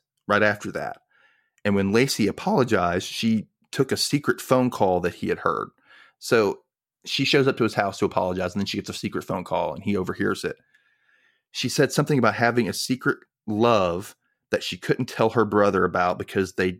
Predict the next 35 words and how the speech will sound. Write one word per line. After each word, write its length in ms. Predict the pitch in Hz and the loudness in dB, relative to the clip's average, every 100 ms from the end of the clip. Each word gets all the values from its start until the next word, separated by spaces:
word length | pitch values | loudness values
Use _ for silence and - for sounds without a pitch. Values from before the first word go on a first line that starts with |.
| _ | _
he'd 320 | - 107 98 | -2 -2 0
get 160 | 101 - 95 | -2 -2 -4
angry. 560 | 92 90 85 - - _ _ _ _ _ _ _ _ _ | -6 -6 -8 -10 -14 _ _ _ _ _ _ _ _ _
And 140 | 110 117 | 0 2
then 220 | 139 127 | 4 4
Jenna 240 | 127 139 | 2 4
makes 240 | 123 117 - | 4 2 0
a 40 | |
weird 360 | 98 110 113 - | 0 4 2 4
joke 260 | 107 101 | 2 2
like, 360 | 104 95 92 - _ _ _ _ _ _ 107 | 2 2 0 -6 _ _ _ _ _ _ -2
"Don't 220 | 123 131 | 0 2
look 160 | 127 - | 0 0
at 80 | 101 | -2
me. 220 | 95 90 | 0 0
We 180 | 110 117 | 0 0
were 100 | 104 | 0
close, 440 | - 113 95 - | 2 2 2 -2
but 140 | - | -4
not 280 | 104 98 85 - | 0 2 0 -6
that 460 | 92 90 90 113 - | -8 -2 0 0 -4
close." 600 | 87 80 80 - - - _ _ _ _ _ _ _ - | -6 -4 -6 -8 -10 -12 _ _ _ _ _ _ _ -2
And 80 | 110 | 2
I 100 | 175 | 4
don't 80 | |
understand 400 | 143 123 123 120 107 | 4 2 2 4 4
the 40 | |
need 200 | 107 113 | 4 2
for 60 | 110 | 2
this 180 | 110 | 2
remark, 380 | 110 101 104 107 | 2 4 4 4
as 160 | 101 104 | 2 4
no 160 | 107 | 2
accusation 560 | 104 104 107 104 - 110 | 2 0 2 2 2 2
that 220 | 95 - | 0 -2